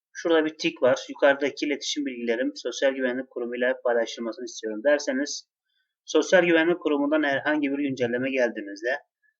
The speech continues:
veya adınıza bir ödeme yapıldığında size cep telefon numarasından veya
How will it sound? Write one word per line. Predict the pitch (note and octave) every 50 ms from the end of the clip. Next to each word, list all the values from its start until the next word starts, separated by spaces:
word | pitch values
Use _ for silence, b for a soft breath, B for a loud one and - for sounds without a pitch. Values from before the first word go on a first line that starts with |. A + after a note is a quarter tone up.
| _ _ _ _ _ _ _ _ _ _ _ _ -
veya | D3+ D#3 D#3 D3+ C#3+
adınıza | C#3 C#3+ D#3 D3 C#3+ E3 D3+
bir | D#3
ödeme | D3+ D3 C#3+ C#3+ D#3 D#3
yapıldığında | D3 C3+ - B2+ A#2 A2 A#2 A2+ A2+ C3+ D3+ D#3+ - - _ _ _ _ _ _ _ _ _
size | - - D3 C#3+ D#3 D3 C#3
cep | D3+ D3+ D3 -
telefon | D3 B2+ A#2+ A2 A#2 A#2 A2+
numarasından | A#2 A#2 A#2+ A2+ A2+ G#2+ G#2+ - A#2+ C3 C#3 C#3 C3 B2+
veya | B2 A#2+ B2 C3 C#3 C#3